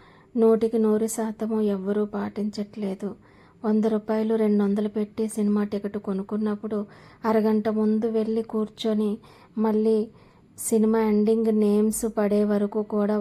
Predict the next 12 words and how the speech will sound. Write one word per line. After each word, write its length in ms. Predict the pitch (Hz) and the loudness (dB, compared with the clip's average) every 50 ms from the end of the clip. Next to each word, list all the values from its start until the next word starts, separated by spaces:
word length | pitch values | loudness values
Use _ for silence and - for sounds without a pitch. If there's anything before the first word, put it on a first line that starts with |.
| 202 202 | -2 -4
ఒక్క 220 | 202 - - 214 208 - | -4 -4 -4 -4 -4 -2
సెకండ్ 380 | 208 202 202 - 220 214 214 220 214 214 | -4 -4 -4 -2 -2 0 0 0 -2 -2
మిస్ 220 | 208 208 208 - - 208 | -2 -4 -4 -4 -4 -4
అవ్వకుండా 500 | 208 202 202 214 208 202 202 202 202 196 190 208 - - - - - - - _ - | -4 -4 -4 -2 -2 -2 -2 -2 -2 -4 -6 -8 -10 -14 -20 -20 -20 -20 -20 _ -4
చూస్తూ 380 | - 214 208 202 - - - 220 214 208 202 | -2 0 0 0 -2 -6 -4 -2 0 0 0
ఉంటాము. 460 | 202 202 202 202 208 208 202 202 196 202 - _ _ - - - _ - 208 214 | 0 0 -2 -4 -4 -4 -4 -4 -6 -8 -12 _ _ -20 -20 -20 _ -2 0 2
ఏ 20 | 220 220 220 | 4 4 4
రకంగానూ 600 | 214 208 208 220 214 220 220 220 226 226 220 226 226 220 220 | 2 0 0 -2 -2 0 0 0 0 0 0 0 0 0 0
మనకి 240 | 214 214 208 214 220 208 | 0 0 0 0 -2 -4
ఉపయోగపడని 760 | 202 208 214 214 214 208 214 208 208 208 202 208 208 208 208 208 - | -2 0 0 0 0 -2 -2 -4 -4 -4 -2 -2 0 0 -2 -2 -4
సినిమాకు 580 | - 214 202 202 202 208 214 214 214 - 220 208 196 214 - - - - - - - - 220 | -4 -2 -2 0 0 0 -2 -2 -4 -4 -4 -6 -6 -6 -8 -14 -20 -20 -20 -16 -8 -4 0
మనము 300 | 220 208 208 214 220 | 2 2 2 2 2